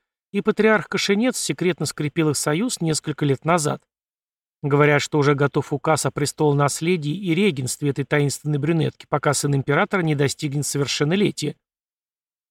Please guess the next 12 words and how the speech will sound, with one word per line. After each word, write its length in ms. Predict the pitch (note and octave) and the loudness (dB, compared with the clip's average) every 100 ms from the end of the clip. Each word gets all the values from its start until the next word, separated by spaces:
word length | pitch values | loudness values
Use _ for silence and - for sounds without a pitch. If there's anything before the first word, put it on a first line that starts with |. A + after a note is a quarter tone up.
| _ - | _ 2
Кэмбери 380 | A3 A#3+ A#3 | 4 4 4
захотелось 600 | G#3 F#3+ G3 - G#3 F#3+ | 2 2 0 0 0 0
схватиться 540 | - F3 F3 G#3 - F#3 | 0 0 0 -2 -4 -2
за 240 | F#3+ A3+ | 2 2
голову. 380 | C3 B2+ C3+ - _ _ _ | 2 -2 -4 -10 _ _ _
Вот 380 | B2 C3+ A#3+ C4 | -4 0 2 0
уж 120 | - | -4
воистину 480 | D#3 E3+ E3 - C#3+ | -2 0 -2 -2 0
людские 480 | C3 B2+ - D#3+ F#3 | 0 -2 -6 -6 -2
языки 440 | G3 D#3 D3 C#3+ | -2 -2 -4 -6
без 200 | B2+ C3 | -6 -6
костей. 560 | - F3 - - C#3 | -4 -4 -4 -4 -6